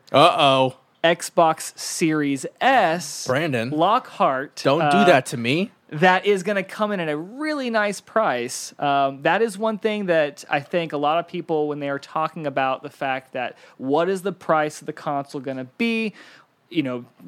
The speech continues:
Speaker 2: Microsoft is always kind of hinted at the fact that they're gonna go super competitive with the Series X. Sony did a, uh, they pulled something crazy and they had their P S five and a P S five
Speaker 1: Right.
Speaker 2: digital edition that threw that kink in, in the plans there.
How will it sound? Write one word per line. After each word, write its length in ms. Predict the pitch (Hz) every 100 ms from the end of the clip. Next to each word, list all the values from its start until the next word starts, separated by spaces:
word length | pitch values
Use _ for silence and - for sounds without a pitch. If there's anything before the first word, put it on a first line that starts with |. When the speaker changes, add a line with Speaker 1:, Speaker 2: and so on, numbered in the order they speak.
| -
Speaker 2:
Microsoft 760 | 135 135 139 147 160 147 147 -
is 140 | 139
always 380 | 139 147 147 143
kind 220 | - 160
of 100 | 143
hinted 360 | - 165 170 170
at 220 | 156 156
the 80 | 139
fact 280 | - 151 147
that 140 | 113
they're 160 | 147 165
gonna 180 | 160 139
go 180 | 139 127
super 440 | - - 170 190
competitive 720 | - 202 196 185 165 160 156 143
with 180 | 143 -
the 80 |
Series 460 | 139 - 135 131 127 -
X. 460 | 202 196 - - - - - - - _ _ _ _ _ _ -
Sony 400 | 135 - 139 151
did 240 | 156 156 143 -
a, 60 | 143
uh, 60 |
they 120 | 143 143
pulled 340 | - 156 151
something 380 | 160 143 147 139
crazy 480 | - 170 165 156 156
and 100 | 156
they 60 |
had 320 | 151 156 147
their 100 | 147
P 220 | 139 - 160
S 180 | 151
five 320 | - 147 147 151
and 280 | 165 170 208
a 100 | 214
P 240 | 190 - 190
S 160 | 185
five 340 | 202 160 156 147
Speaker 1:
Right. 80 | 147
Speaker 2:
digital 400 | 233 269 240 208
edition 480 | 165 160 - 190
that 200 | 170 156
threw 160 | 180 175
that 300 | 170 190 -
kink 280 | 190 175 170
in, 180 | 156 156
in 180 | 160
the 80 | 151
plans 480 | 135 - 143 143 139
there. 260 | 147 147